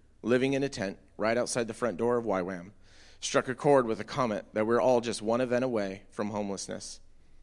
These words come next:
a death of a child, the failing of a marriage, financial ruin, loss of a job or a house.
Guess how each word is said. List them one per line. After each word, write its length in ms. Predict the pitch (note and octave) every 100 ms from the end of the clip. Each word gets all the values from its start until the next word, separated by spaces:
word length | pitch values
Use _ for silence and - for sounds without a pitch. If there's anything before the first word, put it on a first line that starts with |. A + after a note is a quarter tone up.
| - - -
a 80 | F#2+
death 240 | G#2+ G2+
of 80 | A2
a 40 |
child, 420 | A#2+ A#2+ A#2 F#2+ - - - - - - - _
the 80 | G2
failing 420 | - A2 A2+ A#2
of 80 | A#2
a 80 | A2
marriage, 520 | G#2 F#2+ G2 - - - - - - - -
financial 480 | A2+ A#2 C3+ B2
ruin, 440 | B2 B2+ A2+ D#3+ D#3+ - - - - - -
loss 280 | A2 G2+ G2+
of 100 | G2+
a 40 |
job 420 | G#2+ G#2+ B2+ E3+ - - _ - -
or 160 | G2
a 20 |
house. 460 | - G2+ C#3+ - -